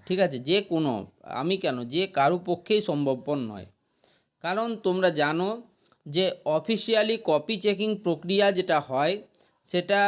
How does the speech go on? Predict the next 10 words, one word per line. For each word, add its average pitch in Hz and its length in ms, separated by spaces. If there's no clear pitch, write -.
আহ, 143 560
Board 190 180
of 214 160
Secondary 196 600
Education-এর 180 520
under-এ 165 460
বিভিন্ন 170 480
স্কুলের 165 480
টিচাররা, 147 520
আহ, 156 180